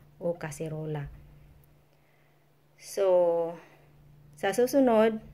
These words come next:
pag nangyari uli yun, ganun pa rin ang gagawin nyo. Uulitin at uulitin nyo lang. Kasi minsan, hindi naman natin maiiwasan na mapabayaan natin sa kusina. Pag hindi natin naligpit, kung busy na, lalo ng mga mami,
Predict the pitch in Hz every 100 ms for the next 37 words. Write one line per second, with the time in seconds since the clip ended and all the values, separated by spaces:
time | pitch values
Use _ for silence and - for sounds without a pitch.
0 | - 180 185 196 202 214 220 233 254 233
1 | 185 196 240 - - - _ _ _ _
2 | _ _ - - - 226 269 269 247 208
3 | 196 - - - - 196 180 151 156 147
4 | 143 - - - - - - - - -
5 | - 202 220 226 220 214 196 190 190 180
6 | 180 175 170 165 160 151 143 143 180 208
7 | 214 220 196 180 180 175 175 180 175 170
8 | 170 170 165 165 170 165 170 165 160 165
9 | - - - 170 175 160 160 170 160 160
10 | 160 151 165 165 160 202 202 180 175 175
11 | - 156 170 165 165 160 165 165 170 175
12 | 175 175 160 156 160 170 170 160 151 156
13 | 160 160 160 170 202 220 202 196